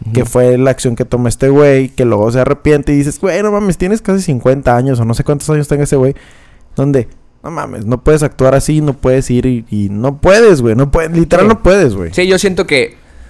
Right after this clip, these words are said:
Speaker 1: a-, ajá, güey, o sea, n-, sin, sin querer caer en el, en el cuál es mejor o cuál es peor, pero claro, yo creo que sí, eh, si, si Chris Rock, eh, Chris Rock po-, podría haber controlado la situación, o sea, claro que hay una disculpa,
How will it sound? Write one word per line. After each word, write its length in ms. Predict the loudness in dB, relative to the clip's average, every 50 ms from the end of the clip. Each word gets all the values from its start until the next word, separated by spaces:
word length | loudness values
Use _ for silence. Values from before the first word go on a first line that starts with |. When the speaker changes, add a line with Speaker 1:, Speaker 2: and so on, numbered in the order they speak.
| -20 -14
Speaker 1:
a-, 180 | -12 -12 -10 -10 -8
ajá, 420 | -8 -6 -6 -4 -2 -2 -2 -2
güey, 220 | -2 -2 -2 -4 -4
o 160 | -4 -2 -2
sea, 140 | -2 -2 -2
n-, 200 | -2 -4 -6 -8 -8
sin, 260 | -6 -6 -6 -6 -6
sin 220 | -10 -10 -10 -6
querer 260 | -4 -2 -2 -2 -2 -2
caer 220 | -2 -2 0 0
en 120 | 0 0
el, 240 | 0 -2 -2 -2 -4 -6
en 100 | -6 -6
el 140 | -6 -8 -10
cuál 260 | -10 -6 -2 -2 -2
es 100 | 0 -2
mejor 260 | -2 -4 -2 -2 -2
o 60 | -2
cuál 120 | -2 -2 -4
es 80 | -4
peor, 400 | -2 -2 0 0 0 0 -2 -6 -12 -18 -20 -12 -4 0
pero 220 | 0 0 0 0
claro, 320 | 0 -2 -2 -2 -4 -6 -8
yo 240 | -6 -4 -4 -4 -4
creo 140 | -4 -6
que 100 | -6 -6
sí, 760 | -8 -6 -4 -2 -2 -2 -2 -2 -2 -4 -4 -4 -6 -8 -10 -10
eh, 300 | -12 -12 -12 -12 -14 -14
si, 320 | -14 -12 -10 -10 -10 -12 -14
si 220 | -18 -14 -14 -12 -4
Chris 260 | 0 0 0 2 0
Rock, 160 | -2 -4 -4 -8 _ _ _ -20 -20 _ _ _ _ _ _ -20 -12 -6 -4
eh, 300 | -2 0 0 -2 -4 -4
Chris 160 | -4 -4 -2 0
Rock 220 | 0 -2 -2 0
po-, 260 | 0 0 2 0 0 0
podría 580 | 0 0 2 2 2 2 2 2 2 2 2
haber 440 | 2 2 2 2 2 0 -2 -4 -8 -12 -8
controlado 540 | -6 -4 -4 -4 -4 -4 -4 -2 -2 -2
la 80 | -2 -2
situación, 320 | -4 -6 -6 -4 -2 -2
o 40 | -2 -2
sea, 100 | -4 -6
claro 260 | -6 -4 -4 -4 -4 -4
que 60 | -4 -2
hay 100 | -2 -2
una 120 | 0 -2
disculpa, 760 | -2 -4 -6 -6 -6 -6 -4 -2 0 0 0 0 -2 -4